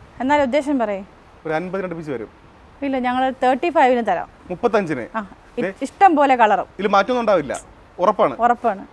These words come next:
Speaker 2: മുപ്പത്തി അയ്യായിരം രൂപ.
Speaker 1: മുപ്പത്തയ്യായിരം
Speaker 2: ഫൈനൽ
Speaker 1: രൂപ.
Speaker 2: പ്രൈസ്.
Speaker 1: തീർച്ചയായിട്ടും.
Speaker 2: ഓക്കെ, ആ, ഇതിന്റെ കാര്യങ്ങൾ പറഞ്ഞു, ഫാബ്രിക്കിന്റെ കാര്യങ്ങൾ.
Speaker 1: ഇത്, ഇത് വന്നേക്കുന്നതും എച്ച് ആർ ഫാബ്രിക്കാ.
Speaker 2: ഓക്കെ.
Speaker 1: ഇതിന് സ്റ്റിച്ചിങ് ആണ് ഇതിന്റെ ഹൈലൈറ്റ്.
Speaker 2: ഉം, ഉം.
Speaker 1: ഒപ്പം വന്നേക്കുന്ന കോർണറും അതുപോലെ തന്നെ ഈക്വൽ ഹൈറ്റിലാണ് വന്നേക്കുന്നത്. ബാക്ക് റെക്രോൺ ആണ്.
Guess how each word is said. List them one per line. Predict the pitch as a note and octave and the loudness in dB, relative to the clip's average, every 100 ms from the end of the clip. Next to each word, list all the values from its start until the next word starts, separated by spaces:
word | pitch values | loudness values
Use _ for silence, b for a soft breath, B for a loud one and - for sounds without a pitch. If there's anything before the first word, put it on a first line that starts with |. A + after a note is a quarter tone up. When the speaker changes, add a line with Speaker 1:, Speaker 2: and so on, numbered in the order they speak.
| - | -18
Speaker 2:
മുപ്പത്തി | E3 F#3 A#3+ A#3 | -14 -4 0 2
അയ്യായിരം | G3+ F#3 C3 | 2 2 0
രൂപ. | A2 | -6
Speaker 1:
മുപ്പത്തയ്യായിരം | A3+ B3+ B3+ A3+ G#3 | -4 -2 0 0 0
Speaker 2:
ഫൈനൽ | F#3 G3+ | 2 2
Speaker 1:
രൂപ. | F3 | 0
Speaker 2:
പ്രൈസ്. | C#3 - A2 - - | -4 -6 -14 -20 -10
Speaker 1:
തീർച്ചയായിട്ടും. | B3+ A#3+ A#3+ F#3+ - - | -8 -6 -6 -8 -10 -10
Speaker 2:
ഓക്കെ, | - - D3 | -8 -6 -2
ആ, | D3 C#3+ F3+ | 0 -2 -4
ഇതിന്റെ | A3 G#3+ | -4 2
കാര്യങ്ങൾ | G3 G3 D#3+ | 2 2 -2
പറഞ്ഞു, | C#3+ | -2
ഫാബ്രിക്കിന്റെ | E3+ D#3+ D#3+ C#3+ | 0 0 0 -2
കാര്യങ്ങൾ. | C3 B2+ | 0 2
Speaker 1:
ഇത്, | C4+ F#4+ - | 4 4 2
ഇത് | C4+ C#4+ | 0 4
വന്നേക്കുന്നതും | F#4+ D#4 D4+ C#4+ D4 D4 E4+ | 6 6 4 2 2 2 2
എച്ച് | C4 B3 | 0 2
ആർ | C4+ | 4
ഫാബ്രിക്കാ. | C4+ A#3+ A3+ F3+ - C3+ | 4 4 2 0 -2 -4
Speaker 2:
ഓക്കെ. | - A2 - | -4 -6 -8
Speaker 1:
ഇതിന് | B3+ C#4 | -4 -4
സ്റ്റിച്ചിങ് | - C#4 - D#4 | -2 -4 -2 2
ആണ് | C#4 B3+ | 2 2
ഇതിന്റെ | B3+ | 2
ഹൈലൈറ്റ്. | A#3+ G#3 A3 G#3 F#3 - - | 2 2 2 0 -4 -8 -8
Speaker 2:
ഉം, | - A#2 | -6 -6
ഉം. | - B3+ | -4 0
Speaker 1:
ഒപ്പം | A#3+ D#4+ | 4 4
വന്നേക്കുന്ന | C#4+ C#4 D4+ | 4 2 2
കോർണറും | D4+ C4+ C#4 C#4+ F#4+ - | 4 4 6 2 0 -2
അതുപോലെ | C4 C4+ D4 D4+ | 2 6 6 6
തന്നെ | C#4+ C#4 C4+ | 4 2 0
ഈക്വൽ | C4 D4+ | 0 0
ഹൈറ്റിലാണ് | C#4+ B3+ A3+ C4 C4 | 4 2 4 4 4
വന്നേക്കുന്നത്. | B3 A#3+ A#3+ C4+ | 4 0 0 0
ബാക്ക് | C4+ A#3+ B3 C4+ | 6 6 6 6
റെക്രോൺ | A#3+ - B3+ B3+ | 4 6 6 6
ആണ്. | B3 | 6